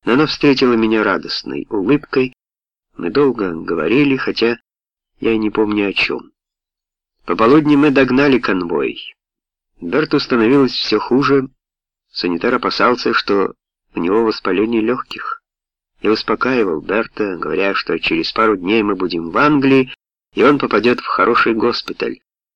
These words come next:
Но утром, выйдя на палубу, я не увидел ни одного судна, а наш корвет спешил на север.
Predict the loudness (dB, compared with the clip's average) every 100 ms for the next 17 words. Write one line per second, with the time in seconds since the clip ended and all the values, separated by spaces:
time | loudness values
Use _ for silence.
0 | _ _ _ _ 0 4 4 4 2 2
1 | 4 2 4 2 2 0 0 0 -4 -10
2 | _ _ _ _ _ _ 0 4 4 4
3 | 4 4 4 6 4 2 0 0 -2 2
4 | 2 0 -12 -14 _ _ _ _ -4 0
5 | 0 0 0 0 2 0 0 -4 -4 0
6 | 2 2 0 0 0 0 -2 -6